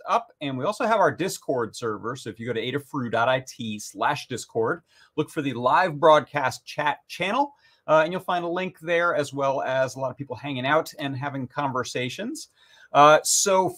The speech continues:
first off, I'm gonna bring on a couple of Adafruit people, and then we've got, uh,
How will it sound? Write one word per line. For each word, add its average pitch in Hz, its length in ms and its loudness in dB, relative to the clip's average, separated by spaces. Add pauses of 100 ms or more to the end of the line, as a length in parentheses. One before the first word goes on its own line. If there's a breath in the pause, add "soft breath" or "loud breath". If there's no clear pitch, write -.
(120)
first 208 380 0
off, 233 340 4
I'm 156 140 -4
gonna 151 180 0
bring 147 560 -2
on 165 300 -2
a 131 160 -2
couple - 420 -6
of 131 240 2
Adafruit 147 500 -6
people, 190 280 -8
and 226 100 -6
then 165 80 -8
we've 160 160 -8
got, 160 340 0
uh, 147 340 6